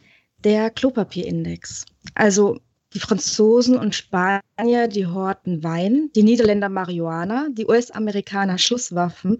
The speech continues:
und die Deutschen Nudeln und Toilettenpapier. Also abgesehen davon, dass diese plakative Aufzählung die Unterschiede der einzelnen Länder in Krisensituationen aufzeigt, zeigt es aber auch ganz deutlich, alle haben Angst.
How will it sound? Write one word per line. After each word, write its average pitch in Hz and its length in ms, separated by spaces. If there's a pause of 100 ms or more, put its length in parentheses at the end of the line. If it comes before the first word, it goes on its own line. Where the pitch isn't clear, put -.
(400)
und 214 180
die 196 120
Deutschen 185 500
Nudeln 220 300
und 214 180
Toilettenpapier. 170 920 (640)
Also 196 180
abgesehen 202 440
davon, 196 480
dass 185 220
diese 202 260
plakative 190 600
Aufzählung 196 760 (380)
die - 40
Unterschiede 220 480
der 196 140
einzelnen 185 400
Länder 190 400
in 180 260
Krisensituationen 175 1040
aufzeigt, 170 880 (340)
zeigt 190 260
es - 80
aber - 120
auch - 100
ganz 196 260
deutlich, 185 480 (240)
alle 196 400
haben 202 300
Angst. 170 580